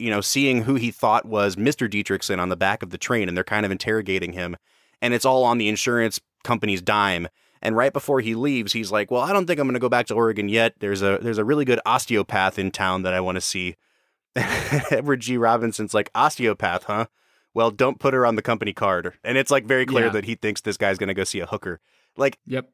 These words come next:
Speaker 1: there, there's so many just little witty things that they're not necessary, but they just help build out the world of the movie so well.
Speaker 2: Yeah, you find yourself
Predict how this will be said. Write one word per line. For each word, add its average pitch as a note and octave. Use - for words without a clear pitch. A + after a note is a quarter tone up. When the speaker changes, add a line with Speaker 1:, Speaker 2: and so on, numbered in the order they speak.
Speaker 1:
there, G3+
there's G3
so G#3+
many G3
just D3
little E3
witty D#3
things D3
that A2+
they're F#3
not G3+
necessary, A3
but F3+
they F#3
just F#3+
help D3
build C#3+
out A#2
the A2+
world A#2
of A2+
the B2+
movie G2
so F#2
well. A2+
Speaker 2:
Yeah, F3
you D#3
find A3
yourself B2